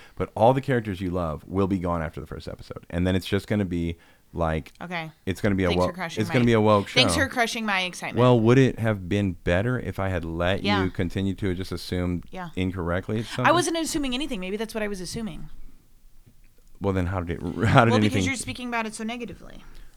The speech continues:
Speaker 1: Oh, I'm, no, what I'm speaking about is, is T V networks getting people's hopes up. 'Cause I was kinda psyched about Full House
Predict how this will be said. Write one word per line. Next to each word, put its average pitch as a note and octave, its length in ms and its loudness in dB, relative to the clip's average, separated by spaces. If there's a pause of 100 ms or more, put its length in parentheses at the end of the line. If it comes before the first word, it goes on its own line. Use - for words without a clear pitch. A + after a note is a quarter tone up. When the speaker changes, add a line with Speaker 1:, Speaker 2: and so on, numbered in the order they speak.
(120)
Speaker 1:
Oh, A#2 100 4
I'm, A#2+ 240 4
no, B2 160 0
what B2+ 160 2
I'm C3 80 -2
speaking D3+ 300 -2
about F#2 180 2
is, F2 160 -4 (500)
is F#2 220 -4 (380)
T B2 100 -2
V A2+ 80 0
networks F#2 380 -4
getting F#2+ 360 -2
people's E2+ 340 -8
hopes D#2+ 280 -6
up. - 220 -12 (180)
'Cause G#2 240 -4
I C3 140 0
was F3+ 120 -4
kinda F2 380 -6
psyched - 400 -8
about F2 300 -2
Full F#2 140 0
House F#2 340 -4